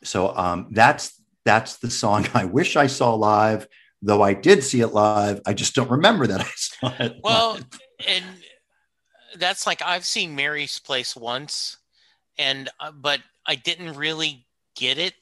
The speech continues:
Speaker 2: then, you know, 'cause I had not listened to The Rising over and over again. And now then it is on my list of things that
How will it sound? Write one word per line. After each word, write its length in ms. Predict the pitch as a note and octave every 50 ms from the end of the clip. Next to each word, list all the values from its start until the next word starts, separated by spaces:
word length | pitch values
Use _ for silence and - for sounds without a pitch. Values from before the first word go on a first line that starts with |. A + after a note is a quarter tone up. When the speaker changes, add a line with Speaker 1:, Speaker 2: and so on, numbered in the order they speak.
| - D3
Speaker 2:
then, 360 | E3+ F3 F3+ F#3+ F#3+ F#3+ F#3+
you 80 | E3+
know, 140 | C#3 C3+ C3
'cause 140 | - C3+ B2
I 80 | C3 A#2
had 300 | A#2 C3+ C3 B2+ A#2+ A#2+
not 280 | B2+ B2 B2+ - - C3
listened 540 | B2+ C3+ - - - C#3 C3+ C3+ C3 B2+
to 400 | - - C3+ B2+ B2 B2 A#2+ A2+ _ _ - - - - _ -
The 60 | C3
Rising 440 | A#2+ B2 B2 B2 B2 A2+ B2+ C3 A#2+
over 240 | A#2 A#2+ A#2+ A#2 A#2
and 80 | A2+
over 260 | A2+ A#2 A#2 A#2+ B2+ C3
again. 300 | B2 C3 C#3 C3+ C3+ C#3
And 180 | C3 B2+ B2+
now 280 | B2+ B2+ B2+ B2+ C3 C3
then 200 | B2+ B2+ A#2+ A#2+
it 200 | A#2 A#2+ B2 B2+
is 120 | B2+ -
on 160 | C3 A#2 A#2
my 140 | A#2 A2+ A2
list 380 | G#2+ A2+ B2 B2 A#2 - - C3
of 100 | A2 -
things 460 | - B2 A#2+ A2+ A2+ A2+ A2+ - -
that 260 | B2 A#2 A2+ A2+ A2+